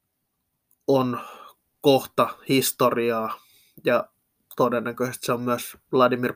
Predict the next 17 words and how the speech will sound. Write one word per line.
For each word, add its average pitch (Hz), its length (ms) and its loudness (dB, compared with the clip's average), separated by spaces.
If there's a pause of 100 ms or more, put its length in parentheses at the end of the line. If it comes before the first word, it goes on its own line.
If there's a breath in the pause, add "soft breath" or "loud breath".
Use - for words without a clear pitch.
Putinin 120 580 -2
loppu. 123 560 0 (880 loud breath)
Ja - 60 -4
toivottavasti 123 560 2
hänet 120 260 -4
saadaan 123 320 2
mahdollisimman 123 680 0
pian 120 400 0
Haagiin 117 600 2 (140)
vastaamaan 113 960 0 (480)
niistä 131 300 0
sotarikoksista, 120 1160 -2
mitä 117 260 -4
hän 120 240 -6
on 117 160 -6 (1000 loud breath)
tehnyt 127 540 2 (180)
Ukrainaa 117 760 0